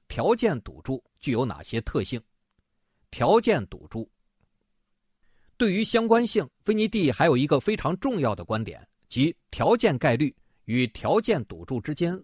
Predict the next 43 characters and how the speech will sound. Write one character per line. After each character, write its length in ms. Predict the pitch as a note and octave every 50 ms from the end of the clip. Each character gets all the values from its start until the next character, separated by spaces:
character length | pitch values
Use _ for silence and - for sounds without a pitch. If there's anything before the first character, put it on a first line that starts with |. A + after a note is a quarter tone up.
| _ _ _
存 160 | - B2+ D#3+
在 160 | - D#3+ C3+
某 160 | A2+ A2 D#3
种 140 | F3 B2+ F2
联 280 | - D#2 D#2 F2+ A#2+ D3+
系。 200 | D3 - A#2+ - _ _ _ _ _ _ _ _ _ _ _ _ _ _
所 140 | _ - -
谓 220 | D#3+ F3 E3+ D#3 C3+
条 280 | - - - C#3+ G3+
件 240 | A#3 - A3+ F#3 C3+
赌 200 | - - E2 D#2
注， 260 | F2+ - A#2 B2 A#2 _ _ _ _ _
是 160 | - - A3+
指 220 | E3 - B2 B2+ C3
一 100 | C3 F3
旦 200 | G#3 G#3+ F#3+ D#3
条 260 | - - - D#3+ G#3
件 160 | A3 A3 F3
没 80 | B2+ C#3+
有 100 | F#3 A3
满 240 | A3 D#3+ F#2 D2+ D#2 -
足， 320 | - G2+ A#2 D3 F3+ - _ _
就 120 | _ - E3+
会 100 | - E3
被 160 | C#3 D#3+ C3+
取 300 | - - - - F2 F#2
消 260 | - - G#3 G#3+ A3+
的 80 | G3 -
赌 220 | - - - -
注。 200 | - - A2+ A2 _ _ _ _ _ _
因 180 | - A2+ B2+
此， 260 | B2+ - - D2+ C#2 _ _ _ _ _
针 160 | _ D#3+ F3 F#3
对 220 | - F3 D#3 C#3+ B2
Q 360 | - - - A#3+ A3+ F3+ C3
的 80 | A2 G2
条 240 | - - F#2+ A#2+
件 180 | C3+ - C#3+ A2+ -
为 140 | - A2 C#3
P 320 | - - - B3+ A#3+ F#3
的 100 | B2+ A#2
赌 180 | A2+ - - D#2+
注 240 | - - C3+ B2